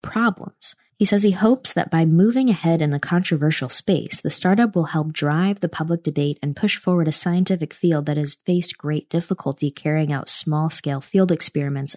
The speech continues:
amid criticism. He says, quote, "We joke slash not joke that this is partly a company and partly a cult." So people that are concerned about climate change, which A O C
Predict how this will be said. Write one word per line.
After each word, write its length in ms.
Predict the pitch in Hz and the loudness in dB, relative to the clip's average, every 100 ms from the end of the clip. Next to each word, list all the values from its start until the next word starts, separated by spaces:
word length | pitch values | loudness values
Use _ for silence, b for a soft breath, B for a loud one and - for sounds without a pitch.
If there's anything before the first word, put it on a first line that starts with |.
| - | -6
amid 220 | 143 139 | -8 -6
criticism. 640 | - 160 156 143 - - - _ _ _ _ _ _ - | -4 -2 -2 -4 -6 -10 -18 _ _ _ _ _ _ 0
He 80 | 190 | 2
says, 200 | 185 170 | 4 0
quote, 340 | - 190 - | 2 2 4
"We 80 | 175 | 2
joke 340 | 233 269 285 | 4 4 2
slash 340 | - 202 180 165 | 0 2 2 2
not 260 | 170 185 | 2 2
joke 340 | 160 139 143 - | 0 -4 -4 -6
that 100 | 156 | -2
this 180 | 156 | 0
is 100 | 160 | 0
partly 360 | - - 196 175 | -2 0 2 2
a 80 | 151 | 2
company 640 | - 175 147 139 127 131 _ _ | 0 0 0 -4 -8 -12 _ _
and 160 | 147 135 | -8 -6
partly 480 | - 185 - 180 165 | -2 0 2 2 2
a 80 | 151 | -4
cult." 400 | - - - - _ _ _ _ _ | -8 -10 -12 -20 _ _ _ _ _
So 160 | - 180 | -2 -2
people 420 | - 247 247 285 | 0 -2 2 2
that 160 | 226 190 | 2 4
are 140 | 175 | 2
concerned 400 | 175 165 - 175 | 2 -2 0 0
about 180 | 160 143 | 0 -2
climate 340 | - 175 156 | -2 0 0
change, 420 | - - 190 156 - | -2 -6 -6 -6 -4
which 260 | 143 - | -4 -4
A 200 | 151 160 | 0 2
O 60 | 160 | 2
C 440 | - 156 143 143 | 0 0 -2 -4